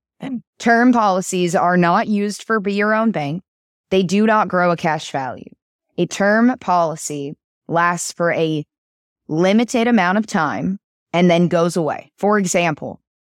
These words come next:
term policy with half a million dollars of death benefit coverage. You pay thirty dollars a month. There is no cash value accumulating. That five hundred grand would go to your family if you were to pass away.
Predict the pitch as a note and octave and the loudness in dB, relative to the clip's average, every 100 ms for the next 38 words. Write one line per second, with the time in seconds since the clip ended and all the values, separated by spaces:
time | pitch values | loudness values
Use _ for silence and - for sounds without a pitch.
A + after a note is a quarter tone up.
0 | _ _ - G#3 G3+ G3 F#3 F#3 F3 - | _ _ -4 2 2 4 4 4 2 0
1 | F3+ E3+ E3 D#3+ - - _ - G3 A3+ | 0 2 2 0 -2 -12 _ -4 -2 2
2 | B3+ B3 B3 B3 G#3 F#3+ G3+ G#3+ G3 F#3 | 2 2 2 2 2 2 0 -2 -2 -2
3 | F3 - D3+ D3+ C#3+ - C#3 C3+ C3 C3+ | -2 -2 -4 -4 -10 -6 -8 -6 -10 -10
4 | - - _ _ E3+ E3+ F#3 F3 F#3+ F#3+ | -12 -20 _ _ -2 0 0 0 0 2
5 | F#3+ F3+ F3+ E3 E3+ F3+ A#3 A#3 F3+ E3 | 4 4 2 0 2 2 2 0 -2 0
6 | E3 F3+ E3+ E3 E3+ F3+ F3 _ - F#3+ | 0 0 0 2 2 0 -2 _ 0 0
7 | F3 - E3 E3+ E3+ E3 - G3 G#3+ A3 | 2 0 2 2 2 0 0 0 2 2
8 | G#3+ A3 A3 A3+ _ _ _ - F3+ D#3+ | 0 0 0 -2 _ _ _ -2 -2 0
9 | F#3 F#3 F3+ F#3 F3+ E3 F3+ F3+ F3 E3+ | 0 2 2 0 -2 0 0 2 0 0
10 | E3 - D#3 D3 - E3+ F3 F3+ F3+ F3 | 0 -2 -6 -4 -2 0 0 0 0 -2
11 | - E3+ - E3 D#3+ - D3+ D#3 - D3+ | -4 -6 -4 -4 -4 -4 -6 -8 -8 -2
12 | D3+ F3+ C4 | 0 0 -2